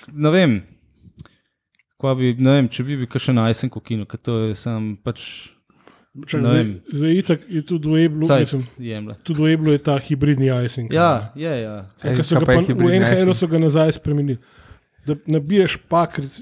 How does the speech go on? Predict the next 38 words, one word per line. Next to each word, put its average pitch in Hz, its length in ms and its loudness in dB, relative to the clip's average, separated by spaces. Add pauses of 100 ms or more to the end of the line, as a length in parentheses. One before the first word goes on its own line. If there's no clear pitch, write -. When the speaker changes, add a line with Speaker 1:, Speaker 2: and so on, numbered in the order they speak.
(160)
Speaker 2:
zdaj 151 200 -2
bom 147 140 2
jaz 156 140 2
tako 151 180 -2
laično 151 320 4
povedal, 160 280 -2
pa - 100 -8
boš 139 240 0
ga 135 180 0
popravil, 120 520 0
če - 120 -12
bom 113 140 -8
karkoli 127 360 -2
zajebil. 117 380 0
<laughs> - 120 -20 (300)
Eh, 104 300 -10 (220)
nabiješ 156 380 0
pač 160 180 -4
pak 151 380 0
v 139 100 -2
napadalno 143 520 2
tretjino 226 440 2
in 196 200 4
pač 180 240 -14
drsaš, 180 500 0
drsaš, 180 400 2
in 156 100 2
če 151 120 -4
je 147 80 0
napadalec 151 580 0
v 165 80 -6
bistvu 165 300 -4 (600)
v 143 140 0
poziciji, 160 600 2 (140)
ko 143 180 -2
izgleda, 151 340 0
da 151 80 0
bo 143 140 -2